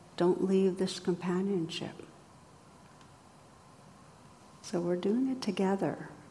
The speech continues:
And when we remember that togetherness, and we don't sense fear, "Oh, this is something bad happening to me," we actually start finding space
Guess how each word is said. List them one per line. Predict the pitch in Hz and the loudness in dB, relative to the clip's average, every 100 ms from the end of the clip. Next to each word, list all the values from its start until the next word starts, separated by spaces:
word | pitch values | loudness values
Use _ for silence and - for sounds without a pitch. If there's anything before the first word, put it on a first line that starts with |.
| - - - - - - - - - | -20 -20 -20 -20 -20 -20 -20 -20 -2
And | 190 180 180 | 2 4 8
when | 180 180 | 8 10
we | 185 | 8
remember | 180 185 180 180 202 214 202 | 10 10 10 8 6 6 4
that | 180 170 | 4 2
togetherness, | - 175 180 185 190 190 175 165 165 - - - - - - - - | 0 2 4 4 6 6 6 4 0 -4 -8 -12 -18 -20 -20 -20 4
and | 185 175 175 | 6 8 8
we | 175 | 8
don't | 180 170 | 8 8
sense | - 180 180 - | 6 4 4 -2
fear, | - 190 180 170 - | 4 6 6 4 2
"Oh, | 170 | 0
this | 175 175 | 0 0
is | 170 160 - - - | 0 0 -4 -8 0
something | - 175 175 | 2 6 6
bad | 170 175 180 170 | 6 6 4 4
happening | 185 175 180 170 165 | 2 2 2 2 2
to | 175 | 4
me," | 170 185 180 160 165 - - - - - | 6 8 6 2 -2 -6 -14 -16 -18 -8
we | - - | -2 0
actually | 214 247 - 269 | 0 -2 0 0
start | 254 - 226 - | 0 0 -2 -2
finding | - 214 208 196 | 2 4 6 4
space | - - 220 240 - - | -2 0 2 4 2 0